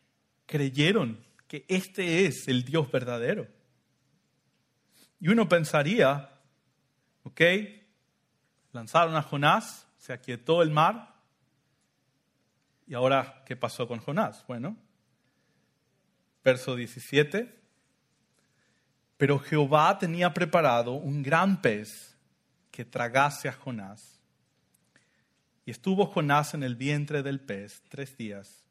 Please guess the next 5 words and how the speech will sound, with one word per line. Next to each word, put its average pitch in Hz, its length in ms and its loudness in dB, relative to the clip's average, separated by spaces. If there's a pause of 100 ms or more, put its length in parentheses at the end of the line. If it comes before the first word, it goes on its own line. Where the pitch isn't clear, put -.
(360)
y 123 60 -18
tres 117 280 -12
noches". - 480 -18 (3500)
Qué 277 140 -12
casualidad 170 920 2